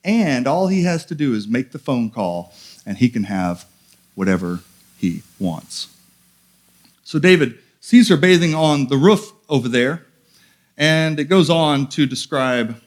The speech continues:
the next event. He says, "He sent someone to find out who she was, and he was told, 'She is Bathsheba, the daughter of Elam, the wife of Uriah the Hittite.'" I, I wanna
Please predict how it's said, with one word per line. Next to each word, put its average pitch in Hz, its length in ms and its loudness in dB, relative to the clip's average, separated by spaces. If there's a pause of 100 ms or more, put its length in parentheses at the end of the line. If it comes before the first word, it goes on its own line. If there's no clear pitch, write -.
(140)
the 117 180 -6
next 123 500 -4 (920)
event. 113 400 -2
He 139 100 0
says, 151 440 -2 (340)
"He 170 100 -2
sent 240 360 0
someone 135 540 0
to 185 120 -4
find 190 320 -2
out 185 320 -2
who 233 140 4
she 247 200 0
was, 180 540 -2
and 170 120 -2
he 226 100 6
was 226 200 4
told, 214 360 0 (260)
'She 240 240 0
is 214 140 4
Bathsheba, 202 640 2
the 151 120 -2
daughter 202 480 0
of 202 220 0 (340)
Elam, 131 760 0
the 135 120 0
wife 170 380 -4
of 151 120 -4
Uriah 160 680 0
the 135 120 -8
Hittite.'" 135 1000 -4 (240)
I, 151 200 -6
I 170 40 -4
wanna 185 300 0